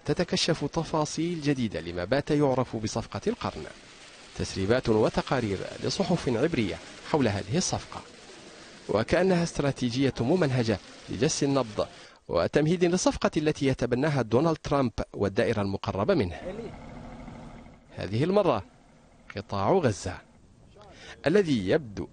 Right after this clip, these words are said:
أشبه بحصان طروادة في الخطة الأمريكية.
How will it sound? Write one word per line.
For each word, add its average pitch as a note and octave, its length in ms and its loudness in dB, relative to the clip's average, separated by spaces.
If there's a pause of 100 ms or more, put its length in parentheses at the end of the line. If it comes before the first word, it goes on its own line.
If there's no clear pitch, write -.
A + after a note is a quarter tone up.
(140)
أشبه - 440 -2 (140)
بحصان D#3+ 500 0
طروادة B2+ 600 2 (460)
في - 60 -4
الخطة G#2 420 -4
الأمريكية. G#2+ 600 -6